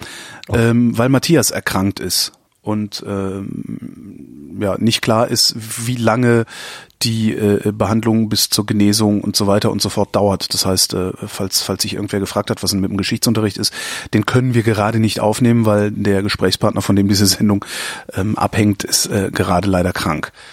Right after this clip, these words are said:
Speaker 2: Und ich weiß noch nicht, wann er wieder gesund wird.
Speaker 1: Dann, äh, gute Besserung.
Speaker 2: Ja,
Speaker 1: Dann
Speaker 2: das wünsche ich ihm allerdings auch, weil es
Speaker 1: einen
Speaker 2: ist jetzt
Speaker 1: guten
Speaker 2: nicht,
Speaker 1: Matthias.
Speaker 2: ist jetzt nicht unbedingt die leichteste Krankheit, die ihn da erwischt hat. Ähm, ja.
Speaker 1: Das klingt so, sonst wird die Sendung
Speaker 2: Ja,
Speaker 1: nicht
Speaker 2: genau, sonst
Speaker 1: auf
Speaker 2: würden wir
Speaker 1: unbestimmte
Speaker 2: das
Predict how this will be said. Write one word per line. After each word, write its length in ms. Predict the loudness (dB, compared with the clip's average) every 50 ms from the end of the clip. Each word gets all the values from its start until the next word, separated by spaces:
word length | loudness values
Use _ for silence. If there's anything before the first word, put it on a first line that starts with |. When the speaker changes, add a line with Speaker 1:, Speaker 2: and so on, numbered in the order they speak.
| -20 -20 -20 -20 -20 -20 _
Speaker 2:
Und 260 | -8 -6 -6 -6 -6 -4
ich 100 | -2 0
weiß 100 | 2 2
noch 80 | 2 2
nicht, 140 | 2 2 2
wann 80 | 2
er 80 | 2 2
wieder 120 | 0 0 0
gesund 340 | 0 -2 -2 -2 -6 -6
wird. 240 | -6 -6 -8 -10 -14 _ _ _
Speaker 1:
Dann, 340 | -2 0 2 2 2 2 2
äh, 40 | 2 0 -2 -6 -10 -12 -12 -12 -12 -8 -8 -6 -6 -8 -10 -8 -4
gute 260 | -2 -2 0 0 2
Besserung. 360 | 0 0 0 -2 -2 -2 0
Speaker 2:
Ja, 240 | 2 2 2 2 0
Speaker 1:
Dann 140 | -2 -2 -2
Speaker 2:
das 280 | 0 0 0 -2 0
wünsche 200 | -2 -2 -2 -2
ich 80 | -2 -2
ihm 100 | -2 -2
allerdings 320 | -2 -2 -2 -2 -4 -4
auch, 240 | -2 -2 -4 -2 -2
weil 100 | -2 -2
es 60 | -2 0
Speaker 1:
einen 80 | 0
Speaker 2:
ist 60 | 0
jetzt 60 | 2 2
Speaker 1:
guten 140 | 2 4 2
Speaker 2:
nicht, 160 | 2 2 4
Speaker 1:
Matthias. 320 | 2 2 2 0 -2 -8 -14 -14 -8 -6
Speaker 2:
ist 80 | -4
jetzt 160 | -4 -2 -2
nicht 160 | -2 -2 -2 -2
unbedingt 280 | -2 -2 -2 -2 -2
die 40 | -2
leichteste 420 | -2 -2 -2 -2 -2 -2 -2 -4
Krankheit, 400 | -4 -4 -8 -8 -8 -8 -10 -10
die 40 | -10
ihn 100 | -10 -8
da 60 | -8
erwischt 300 | -8 -8 -8 -6 -6 -6 -6
hat. 140 | -8 -10 -12 -16 -16 -14 -14 -12 -12 -12 -12 -12 -14 -16 _ -4
Ähm, 720 | -2 0 2 2 0 0 0 -2 -4 -4 -4 -6 -8 -8 -10 _ _ _ _ _ _ -2
ja. 200 | -2 0 0 0 -2
Speaker 1:
Das 160 | -4 -4 -2
klingt 180 | -2 -4 -2 0
so, 180 | 0 0 0
sonst 260 | 0 0 -2 -2 0 -2
wird 120 | -2 -2
die 40 | 0
Sendung 240 | 0 2 2 2 2
Speaker 2:
Ja, 80 | 0 -2
Speaker 1:
nicht 140 | -4 -4
Speaker 2:
genau, 260 | -4 -4 -2 -2 -4 -4
sonst 260 | -6 -6 -4 -4 -4
Speaker 1:
auf 80 | -2 -2
Speaker 2:
würden 120 | -2 -2 -2
wir 40 |
Speaker 1:
unbestimmte 220 | 0 0 0 0 0
Speaker 2:
das 80 | 0